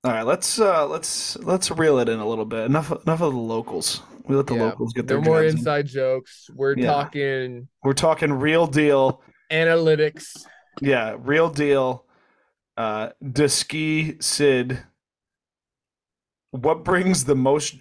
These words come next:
Speaker 1: what brings you the most joy, and what's your perspective on life's offerings?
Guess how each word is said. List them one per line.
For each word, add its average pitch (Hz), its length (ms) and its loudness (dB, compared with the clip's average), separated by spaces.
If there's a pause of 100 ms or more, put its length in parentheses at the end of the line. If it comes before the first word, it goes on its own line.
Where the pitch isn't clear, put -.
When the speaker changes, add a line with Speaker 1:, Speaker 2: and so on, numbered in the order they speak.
Speaker 1:
what 139 400 0
brings 214 280 2
you 185 100 0
the 156 80 0
most 143 400 0
joy, 135 380 4
and 131 120 -2
what's 151 220 -2
your 170 100 -6
perspective 131 720 -4
on 120 220 -4
life's 113 320 -2
offerings? 117 720 -6